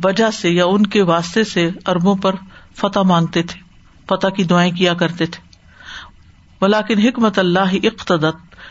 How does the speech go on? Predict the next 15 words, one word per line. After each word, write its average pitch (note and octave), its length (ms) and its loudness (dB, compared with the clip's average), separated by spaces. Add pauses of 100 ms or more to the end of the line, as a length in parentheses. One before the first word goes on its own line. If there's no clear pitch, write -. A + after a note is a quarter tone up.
(140)
لیکن G#3+ 220 2
اللہ A3+ 300 2
کی A#3 120 2
حکمت A3+ 420 -2
کا A3+ 120 0
تقاضا G3 460 0
یہ G#3+ 180 4
تھا، F3 320 0
أَنْ F3+ 100 2
يَكُونَ F3+ 420 2
هَذَا F3 320 2
النَّبِيُّ E3+ 480 2
مِنَ E3+ 160 2
الْعَرَبِ E3 400 0
الْأُمِّيِّينَ D#3+ 640 2